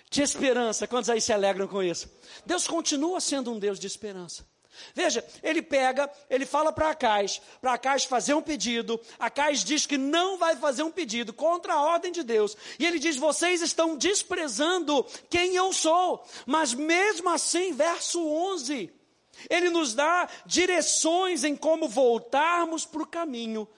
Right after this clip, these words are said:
e nos mantermos nele. Do capítulo oito, verso onze, ele diz assim,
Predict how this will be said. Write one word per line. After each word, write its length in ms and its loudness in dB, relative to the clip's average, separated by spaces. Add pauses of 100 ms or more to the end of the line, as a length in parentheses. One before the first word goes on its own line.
(260)
e 80 -6
nos 160 -4
mantermos 500 -4
nele. 320 -8 (1900)
Do 80 -8
capítulo 460 -2
oito, 340 2
verso 500 -2 (460)
onze, 640 -2 (680)
ele 160 0
diz 220 -2
assim, 420 -2